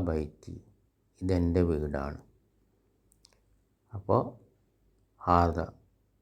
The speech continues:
ഇസ്മു കൊണ്ട് തുടങ്ങുകയാണ്, ഹാദ. അപ്പോൾ ജുംല ഇസ്മിയാണ്.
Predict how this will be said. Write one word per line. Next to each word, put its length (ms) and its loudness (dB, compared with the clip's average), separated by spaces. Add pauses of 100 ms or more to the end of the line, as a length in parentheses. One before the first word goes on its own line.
(160)
ഇസ്മു 320 -4
കൊണ്ട് 260 2
തുടങ്ങുകയാണ്, 480 -6 (140)
ഹാദ. 260 -2 (1160)
അപ്പോൾ 240 -2
ജുംല 300 2 (120)
ഇസ്മിയാണ്. 600 -8